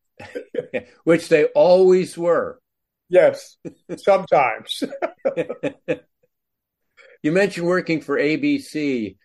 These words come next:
Speaker 1: You did the Olympics, Summer and Winter
Speaker 2: Yeah.
Speaker 1: Olympics, for, uh,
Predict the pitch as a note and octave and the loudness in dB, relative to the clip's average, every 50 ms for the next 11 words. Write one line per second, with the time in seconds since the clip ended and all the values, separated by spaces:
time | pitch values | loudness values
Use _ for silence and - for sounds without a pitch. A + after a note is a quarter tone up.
0 | _ _ _ - C3+ A#2 A2 C3+ D#3 E3+ F3+ F3+ E3 C3 A2+ - C#3+ D3+ D3+ D#3 | _ _ _ -18 -14 -8 -4 -2 0 0 0 0 -2 -4 -6 -4 -2 2 2 2
1 | D#3 C#3+ B2 A2 A2 - G#2 A2+ C#3+ C#3+ C#3 C3+ C#3+ E3 G3+ G3+ - B2 G2+ - | 2 0 -4 -10 -18 -12 -4 0 2 2 2 4 4 4 4 2 0 -4 -4 -6
2 | - - - - C#3 C#3+ D3 D3+ D3 C#3+ - - D3 C#3 C#3+ C#3 B2+ A#2+ C3+ E3 | -10 -14 -8 -4 -4 -4 -2 -4 -4 -6 -6 -6 -6 -6 -6 -6 -6 -4 -4 -6
3 | F#3 F3+ F3+ E3 C3+ A#2+ A2+ A2+ G#2+ G2 - G2+ G2 E2+ - - - - _ _ | -6 -6 -6 -4 -4 -4 -4 -4 -6 -8 -8 -10 -10 -10 -14 -20 -20 -20 _ _
4 | _ _ _ _ _ _ _ _ _ _ _ B2 A#2+ A#2 A#2+ A#2+ A#2+ A#2 A#2 A#2+ | _ _ _ _ _ _ _ _ _ _ _ 0 4 4 6 6 6 4 2 0
5 | - - A#2+ A2+ A2+ A2+ A2+ A2+ A2 | -2 -2 -2 0 2 2 0 0 -2